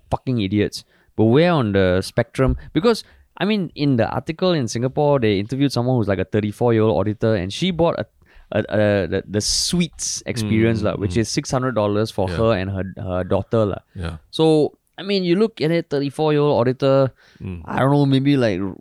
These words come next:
Speaker 1: she's rolling in the bucks, I don't know. So you look at it, you're like, "Hmm, is six hundred dollars really the best thing to do?"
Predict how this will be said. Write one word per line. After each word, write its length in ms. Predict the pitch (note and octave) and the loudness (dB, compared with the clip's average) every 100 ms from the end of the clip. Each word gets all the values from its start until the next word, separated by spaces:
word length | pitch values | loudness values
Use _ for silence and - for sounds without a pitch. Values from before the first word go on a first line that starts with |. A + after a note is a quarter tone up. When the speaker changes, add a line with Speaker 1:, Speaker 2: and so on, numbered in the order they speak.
| - | -18
Speaker 1:
she's 360 | - A2 G#2+ G2 | -10 -8 -6 -2
rolling 300 | G2 B2 C3 | 2 2 2
in 80 | A#2 | -2
the 40 | |
bucks, 260 | F#2+ A2+ - | 0 -2 -2
I 80 | F2 | -4
don't 140 | A2 | 0
know. 100 | A2+ | 0
So 160 | A2 C3 | 0 0
you 140 | B2 | 0
look 180 | C#3+ F3+ | -2 -2
at 80 | D#3 | 0
it, 140 | D#3+ | 0
you're 80 | A#2+ | 0
like, 120 | G#2+ | -4
"Hmm, 380 | G#2+ G3 C#3 A2 | -4 -6 -6 -6
is 140 | D3+ D#3 | -8 -8
six 180 | F#3+ F#3 | -6 -4
hundred 180 | E3+ | -2
dollars 300 | D#3+ D#3+ E3 B2+ | 0 0 0 0
really 160 | C#3 | -2
the 80 | B2 | -2
best 320 | F#2 A2 A#2 | 0 0 0
thing 160 | - A#2+ | -4 -4
to 60 | G#2+ | -2
do?" 200 | A2+ | -2